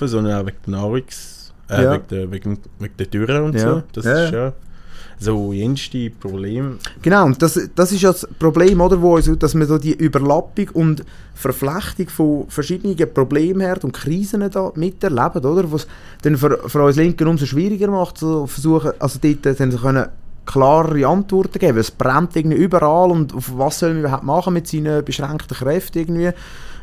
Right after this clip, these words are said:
Speaker 2: Äh, jetzt sitzen wir da, machen einen Podcast, äh, <laughs> dabei, ja,
Speaker 1: Die
Speaker 2: wir
Speaker 1: wird die
Speaker 2: könnten
Speaker 1: Revolution auslösen.
Speaker 2: Das wäre natürlich wünschenswert. Äh,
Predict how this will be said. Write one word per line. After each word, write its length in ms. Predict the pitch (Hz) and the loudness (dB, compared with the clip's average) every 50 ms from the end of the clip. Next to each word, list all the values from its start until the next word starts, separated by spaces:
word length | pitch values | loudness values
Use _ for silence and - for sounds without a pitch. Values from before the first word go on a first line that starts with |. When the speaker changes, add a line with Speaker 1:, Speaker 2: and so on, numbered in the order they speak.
| - | 0
Speaker 2:
Äh, 140 | - 135 139 | 2 2 2
jetzt 140 | 143 135 - | 2 2 2
sitzen 260 | 156 143 - - 143 | 0 0 0 0 0
wir 40 | 135 | 2
da, 160 | 139 143 147 | 4 4 4
machen 220 | 147 143 131 131 135 | 4 2 2 2 0
einen 100 | 123 - | 0 2
Podcast, 720 | - 143 170 180 - - - 180 175 175 175 - - - | 4 2 2 2 0 0 2 4 4 4 2 0 0 0
äh, 300 | 165 156 156 151 147 139 | 2 4 4 2 2 0
<laughs> 1400 | 139 - - - - 160 135 - - - - - - - - - - - - - - - - - - - - - - | -4 -8 -10 -4 0 0 0 0 -2 -12 -18 -18 -18 -18 -18 -20 -20 -20 -20 -20 -20 -20 -18 -18 -18 -16 -12 -8 -4
dabei, 440 | 147 131 151 170 165 156 139 69 67 - - | -2 0 0 2 0 0 -2 -4 -8 -4 2
ja, 200 | - 147 180 175 | 4 6 6 6
Speaker 1:
Die 40 | |
Speaker 2:
wir 20 | 147 | 6
Speaker 1:
wird 40 | 127 | 6
die 40 | 113 | 6
Speaker 2:
könnten 160 | - - 110 | 6 6 6
Speaker 1:
Revolution 640 | 110 110 104 104 95 - - 107 113 117 123 131 127 | 6 4 4 2 0 0 2 4 6 6 6 6 4
auslösen. 540 | 127 117 117 104 98 98 98 92 92 95 107 - - - - - - - - - - - - - - - - - - - - - - - | 4 2 2 2 2 2 0 -2 -4 -8 -10 -10 -10 -10 -10 -10 -10 -12 -16 -18 -16 -14 -12 -12 -12 -12 -14 -14 -14 -16 -16 -10 -6 -4
Speaker 2:
Das 160 | 104 98 92 | -2 -2 0
wäre 140 | 98 101 101 | 0 0 0
natürlich 280 | 101 - - 104 98 101 | 0 0 0 0 2 4
wünschenswert. 680 | 101 107 117 120 120 127 113 104 104 101 98 87 - | 4 4 2 2 0 -2 0 0 0 0 0 0 0
Äh, 160 | 104 101 98 | 0 0 0